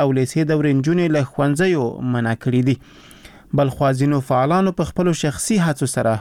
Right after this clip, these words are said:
هغو نجونو ته چې له زده کړو بې برخې پاتې دي، ځینې هڅې پیل کړي او د ښوونځیو بدیلې لارې چارې یې ورته لټولې دي. د قلم لارې ټولنې مشر مطیع الله ویسا سره زموږ همکار مرکه کړې ده او په پیل کې یې پوښتنه کړې چې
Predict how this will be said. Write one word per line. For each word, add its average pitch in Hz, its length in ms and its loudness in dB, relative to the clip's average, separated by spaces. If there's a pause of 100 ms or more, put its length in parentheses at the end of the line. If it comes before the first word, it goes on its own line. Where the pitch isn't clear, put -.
هغو 160 240 2
نجونو 160 340 0
ته 156 140 2
چې 147 200 -2
له 131 120 0
زده 147 180 2
کړو 147 200 -2
بې 135 160 2
برخې 185 340 0
پاتې 180 260 0
دي، 185 80 2 (580)
ځینې 135 180 2 (100)
هڅې 175 260 0
پیل 180 180 2 (120)
کړي 175 200 2 (220)
او 151 160 2
د 135 100 0
ښوونځیو 143 640 0
بدیلې 156 320 2 (100)
لارې 127 280 2
چارې 180 280 2
یې 123 140 2
ورته 117 420 0
لټولې 123 500 0
دي. 135 80 2 (540)
د 156 160 -2
قلم 185 320 2
لارې 175 320 0
ټولنې 160 400 2
مشر 160 340 0
مطیع 139 220 0
الله 147 240 2
ویسا 170 340 -2
سره 151 220 0
زموږ 139 260 0
همکار 143 400 0
مرکه 135 320 -2
کړې 175 240 0
ده 160 80 2 (140)
او 139 120 -2
په 139 140 -2
پیل 165 240 2
کې 165 100 0
یې 156 200 2
پوښتنه 185 360 -2
کړې 170 220 0
چې 180 100 2